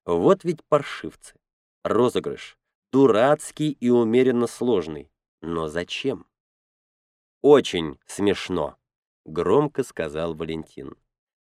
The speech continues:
«Я постараюсь написать про вас такую же смешную статью».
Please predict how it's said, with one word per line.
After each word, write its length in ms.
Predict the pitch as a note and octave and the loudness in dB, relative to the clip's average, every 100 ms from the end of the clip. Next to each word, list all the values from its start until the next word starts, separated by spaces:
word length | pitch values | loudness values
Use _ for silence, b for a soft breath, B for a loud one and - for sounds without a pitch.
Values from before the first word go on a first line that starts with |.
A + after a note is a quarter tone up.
| - | -10
«Я 380 | D#2+ C3 E3+ E3 | 2 4 4 4
постараюсь 880 | D3 - - C3+ C#3+ C#3+ C3 - | 2 0 2 4 6 6 6 4
написать 600 | A#2+ A2+ A#2 - C3 - | -2 -2 -4 -2 0 0
про 200 | - A2 | 2 4
вас 300 | A2 B2 - - | 4 2 0 2
такую 640 | B2 A#2 - D3+ D#3 B2+ | 2 2 -2 2 4 4
же 160 | F2+ F2 | 2 -4
смешную 720 | - A2+ G#2+ - A2+ A2 F#2 | -2 -2 -2 -2 0 0 0
статью». 640 | - G2 - F#2 E2+ C2+ | -4 -6 -4 -6 -8 -8